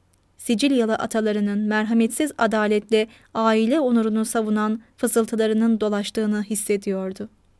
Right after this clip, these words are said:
"Vittoria, vendetta!"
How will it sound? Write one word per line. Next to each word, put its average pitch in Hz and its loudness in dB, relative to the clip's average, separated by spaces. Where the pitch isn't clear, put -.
"Vittoria, 220 -2
vendetta!" 269 6